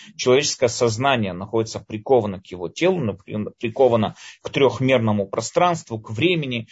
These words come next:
и он осознаёт и всё воспринимает через пространство и время, и поэтому, можно сказать, оно очень ограничено пространством и временем, его восприятие и так далее.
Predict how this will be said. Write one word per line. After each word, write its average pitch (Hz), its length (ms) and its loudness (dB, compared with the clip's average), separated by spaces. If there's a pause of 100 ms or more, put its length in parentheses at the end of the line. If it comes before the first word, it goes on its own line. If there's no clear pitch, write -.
(180)
и - 80 -6
он 135 160 2
осознаёт 127 720 -2
и - 20 -8
всё 117 220 -6
воспринимает 117 640 -6
через 107 240 -10
пространство 117 640 -4
и 104 80 0
время, 151 340 -2
и - 60 -8
поэтому, 139 560 0 (240)
можно 127 240 -2
сказать, 127 400 -2
оно 123 280 -4
очень 117 560 -4
ограничено 117 840 -4 (280)
пространством 113 680 -4
и 135 60 -6
временем, 185 420 0
его 104 260 -2
восприятие 175 640 -2
и 156 40 -10
так 143 140 -6
далее. 139 300 -4